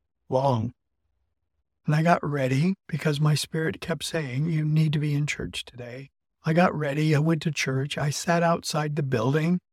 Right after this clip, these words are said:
thinking to myself, "I, I'm not gonna go in." But then compelled again, I believe, by my inner man, the power of the Holy Spirit, the working of the Holy Spirit, my need, the knowledge of my inner man that I needed to be there.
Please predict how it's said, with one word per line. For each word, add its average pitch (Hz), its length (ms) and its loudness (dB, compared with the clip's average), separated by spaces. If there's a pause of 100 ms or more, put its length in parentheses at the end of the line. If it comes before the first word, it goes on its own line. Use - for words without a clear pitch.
(260)
thinking 196 320 4
to 156 80 2
myself, 156 460 0
"I, 165 180 2 (100)
I'm 175 200 0
not 147 180 0
gonna 147 160 2
go 147 220 0
in." 151 340 -4 (720)
But 156 180 -2
then 165 320 2
compelled 170 640 2
again, 139 580 0
I 160 120 -4
believe, 160 540 2
by 147 220 2
my 143 280 2
inner 170 260 -2
man, 143 480 -2 (540)
the 143 100 -2
power 147 320 2
of 156 80 0
the 156 100 0
Holy 160 200 0
Spirit, 139 420 -6
the 156 100 -2
working 147 560 2
of 135 160 -2
the 135 80 -4
Holy 139 220 -6
Spirit, 131 400 -6 (360)
my 170 400 4
need, 156 720 4 (920)
the - 80 -4
knowledge 156 540 4
of 135 160 4
my 135 160 2
inner 151 260 0
man 139 300 6
that 139 120 2
I 143 140 -2
needed 147 380 -4
to - 80 -12
be 156 260 -2
there. 131 460 -10